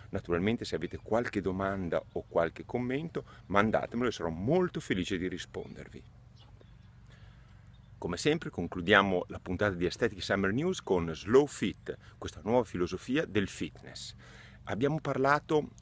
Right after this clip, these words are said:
ultimamente del tempo, nella puntata successiva l'importanza del tempo. Bene, eh, guardate la vostra giornata, mm, quasi tutti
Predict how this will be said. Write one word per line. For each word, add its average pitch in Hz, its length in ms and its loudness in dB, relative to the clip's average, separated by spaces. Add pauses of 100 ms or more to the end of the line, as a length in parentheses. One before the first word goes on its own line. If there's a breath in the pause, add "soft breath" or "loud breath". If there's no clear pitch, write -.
(100)
ultimamente 123 720 0
del 117 300 0
tempo, 80 460 -4 (100)
nella 87 160 -2
puntata 95 360 -2
successiva 147 640 -6
l'importanza 113 800 0
del 98 220 -4
tempo. 80 360 -6
Bene, 85 440 0 (440 loud breath)
eh, 123 140 2
guardate 170 380 0
la 120 80 4
vostra 101 280 0
giornata, 82 680 -4 (340 loud breath)
mm, 113 340 0 (100)
quasi 110 400 4
tutti - 480 -2